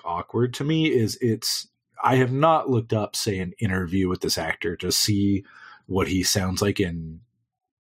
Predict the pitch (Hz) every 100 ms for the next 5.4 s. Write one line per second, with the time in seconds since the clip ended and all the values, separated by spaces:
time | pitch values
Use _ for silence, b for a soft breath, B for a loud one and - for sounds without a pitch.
0 | - 92 87 90 95 98 104 - 117 107
1 | - 131 135 - B B B B 101 110
2 | 110 - 113 - 110 113 127 120 143 -
3 | 131 131 - - 113 113 - - 135 147
4 | 156 135 113 117 117 - 113 113 - -
5 | 127 127 131